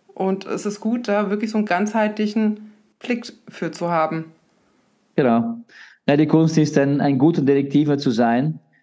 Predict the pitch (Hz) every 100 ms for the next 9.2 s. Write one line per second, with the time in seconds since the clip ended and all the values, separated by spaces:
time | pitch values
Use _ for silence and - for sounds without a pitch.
0 | _ _ - 123 123 123 120 123 123 123
1 | 120 120 123 - 139 - 135 127 117 127
2 | 127 131 - 131 127 131 139 117 135 127
3 | 135 139 143 - 123 120 123 120 123 120
4 | 120 127 139 127 123 123 135 135 - 131
5 | 123 131 147 147 131 135 135 135 123 123
6 | 123 127 - 135 131 135 135 127 123 123
7 | 120 117 131 147 135 - 135 135 131 131
8 | 139 139 _ _ _ _ _ - 117 113
9 | 113